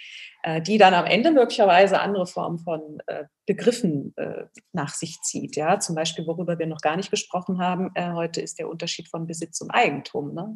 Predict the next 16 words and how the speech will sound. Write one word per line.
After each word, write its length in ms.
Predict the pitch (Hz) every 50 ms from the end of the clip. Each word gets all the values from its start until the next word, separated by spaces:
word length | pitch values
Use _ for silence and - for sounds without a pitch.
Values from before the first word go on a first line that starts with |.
| 220 202
Also 160 | 160 - - -
das 160 | 151 147 -
Besitz, 380 | - 170 165 165 175 - - -
das 120 | - -
Unmittelbare, 1040 | - 190 214 226 240 247 247 247 247 233 214 214 208 214 214 220 220 226 233 226 233 - - - - - - - _ _ -
äh, 200 | - 175 175 180
und 180 | - - 180 175
Eigentum, 460 | 190 196 170 175 180 - - 175 175
das 120 | 170 -
Abstrakte. 800 | - 165 - - - - 135 143 156 - - - - - - _ _ _ _ _ _ _ - - - - - - - - - _ _ _ _ _ _ _ - _ -
Aber, 400 | 175 185 196 214 214 214 214 -
ähm, 520 | - 208 208 214 214 208 202 196 - - _ _ _ _ _ _ _ _ _ _ _ _ _ - - - _ _ _ _ -
diese, 800 | 220 220 214 220 214 220 208 202 202 196 190 196 190 - - - -
äh, 460 | 208 208 196 190 180 - - - - - -
andere, 640 | 214 240 269 285 302 269 226 233 233 233 226 226 226 - - _ _ _ -
diese 420 | - 214 214 214 202 202 196 190